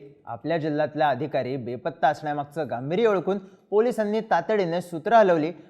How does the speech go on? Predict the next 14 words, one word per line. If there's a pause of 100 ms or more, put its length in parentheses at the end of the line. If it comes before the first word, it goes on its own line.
(120)
आणि
सचिन
यांच्या
मोबाईल
लोकेशनवरून
त्यांचा
शोध
लावला. (260)
तेव्हा (380)
पोलिसांना
सापडली
एक
बंद
गाडी.